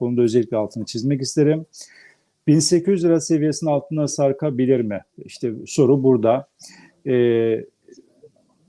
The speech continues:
yüzde elli, yüzde elli. Yani takip ettiğim bant aralığı şu.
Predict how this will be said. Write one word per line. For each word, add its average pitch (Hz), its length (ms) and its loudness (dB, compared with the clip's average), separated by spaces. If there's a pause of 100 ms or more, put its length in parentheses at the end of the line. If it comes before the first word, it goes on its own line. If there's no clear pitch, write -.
(380)
yüzde 170 340 4
elli, 139 140 4
yüzde 131 340 2
elli. 101 220 -6 (160)
Yani 127 320 0 (640)
takip 139 340 2
ettiğim 165 320 0
bant 156 260 0
aralığı 135 280 -2
şu. 139 320 -4